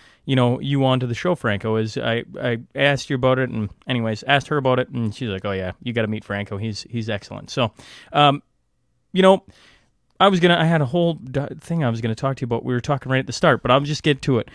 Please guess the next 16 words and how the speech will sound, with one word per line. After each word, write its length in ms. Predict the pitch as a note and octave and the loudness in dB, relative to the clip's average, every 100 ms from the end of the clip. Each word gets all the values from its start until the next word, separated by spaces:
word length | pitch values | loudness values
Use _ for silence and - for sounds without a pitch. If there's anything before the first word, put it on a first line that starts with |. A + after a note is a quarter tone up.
| - - - | -20 -20 0
Uh, 280 | D3 D3 D3 | 4 4 2
you 240 | D#3 E3 | 0 4
know, 160 | F#3 F#3 | 6 6
there's 160 | G3 | 4
gonna 100 | A#3+ | 4
be 100 | A#3+ | 4
a 40 | D#3 | 4
ton 140 | G3+ | 4
of 80 | G3+ | 4
people 340 | F#3 D#3+ F3 - _ _ D3 | 4 2 -2 -4 _ _ 0
just 240 | E3+ F3 | 2 4
like 140 | D#3+ | 4
I 300 | C#3 D3 C#3 | 6 6 6
that 180 | C3 C3 | 4 2
have 200 | C#3+ C3+ | 2 2
no 520 | C3 D#3 E3+ E3+ E3+ | 4 6 6 4 0